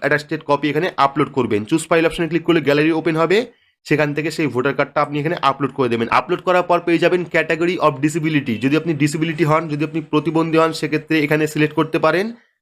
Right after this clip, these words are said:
না হলে এই সেকশনটা আপনি ছেড়ে দিতে পারেন। ছেড়ে দেওয়ার পর পরবর্তী অপশন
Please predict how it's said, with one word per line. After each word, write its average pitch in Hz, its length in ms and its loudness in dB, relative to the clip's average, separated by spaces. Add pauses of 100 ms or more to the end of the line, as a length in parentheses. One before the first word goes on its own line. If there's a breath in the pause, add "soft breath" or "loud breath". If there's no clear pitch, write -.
না 139 180 0
হলে 165 140 2 (220)
এই 175 120 2
সেকশনটা 160 460 -2
আপনি 170 180 -4
ছেড়ে 151 200 4
দিতে 120 200 0
পারেন। 104 260 -2
ছেড়ে 160 200 0
দেওয়ার 165 260 4
পর 143 120 4 (540 soft breath)
পরবর্তী 170 440 2
অপশন 180 180 -2